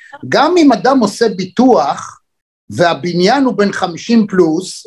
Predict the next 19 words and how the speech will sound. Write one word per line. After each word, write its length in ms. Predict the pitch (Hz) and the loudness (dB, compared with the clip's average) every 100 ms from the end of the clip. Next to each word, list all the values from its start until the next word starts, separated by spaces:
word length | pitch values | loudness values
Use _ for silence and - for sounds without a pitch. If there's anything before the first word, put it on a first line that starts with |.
| 135 | -6
והוא 600 | 127 196 196 196 - 220 | 0 2 0 -4 -2 2
יתמוטט, 640 | 226 202 220 214 190 180 180 | 2 4 2 2 0 -2 -2
או 80 | 180 | 0
לא 100 | 190 | 2
יודע 240 | 202 202 | 2 0
מה 160 | 180 175 | -2 -4
יקרה 360 | 170 160 165 | -4 -2 0
לו, 220 | 156 175 165 | 2 0 0
רעידת 320 | 156 175 190 | 0 0 -2
אדמה, 360 | 180 151 143 165 208 | -4 -4 -2 -2 -2
תבוא 240 | 165 269 277 | -2 0 0
חברת 360 | 262 214 220 | 0 -2 -2
הביטוח 420 | 220 185 214 226 | -4 -2 0 0
ונגיד, 340 | 226 226 220 240 | 0 -6 -8 -16
"סלח 340 | - 254 254 - | -2 0 0 -6
לי, 140 | 247 - _ _ _ _ _ _ _ _ - | -14 -14 _ _ _ _ _ _ _ _ -6
אני 320 | 202 240 269 | 0 2 4
לא 100 | 262 | 4
יודע, 560 | 277 294 277 285 202 | 4 4 2 2 2